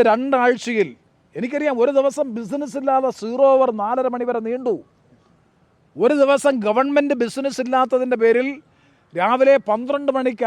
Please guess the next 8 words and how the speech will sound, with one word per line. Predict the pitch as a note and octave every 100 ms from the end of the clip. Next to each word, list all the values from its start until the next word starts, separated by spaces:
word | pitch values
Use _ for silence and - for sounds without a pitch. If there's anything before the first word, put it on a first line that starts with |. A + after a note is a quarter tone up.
| A3
ആരംഭിച്ച | B3 B3 B3 C4 A#3+
ശൂന്യവേള | G#3+ A#3 B3 B3+ B3 A#3+ A#3+ G#3
നാല് | A3+ B3+ C#4 B3
മണി, | B3+ C4 A#3+
നാലര | C4+ C#4+ C#4
മണി | C#4
വരെ | C4+ C4+
നീണ്ടു. | B3+ C#4 B3